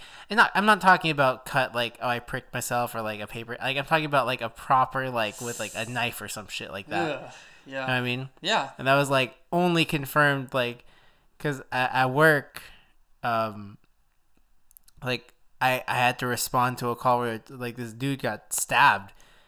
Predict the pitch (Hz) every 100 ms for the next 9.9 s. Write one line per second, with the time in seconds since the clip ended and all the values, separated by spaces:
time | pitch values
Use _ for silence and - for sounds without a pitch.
0 | _ _ 131 117 120 - 135 - - 143
1 | 147 160 156 151 143 143 131 120 127 147
2 | 185 196 - 151 147 175 175 - - -
3 | 208 175 160 156 156 147 139 131 147 151
4 | 147 135 127 123 _ _ - 127 117 107
5 | 104 104 113 - - 170 147 143 - 139
6 | 131 131 123 120 117 117 110 110 110 110
7 | 107 117 110 104 101 - 110 104 95 92
8 | - - - - - - 104 110 113 107
9 | - 110 101 - 104 101 95 95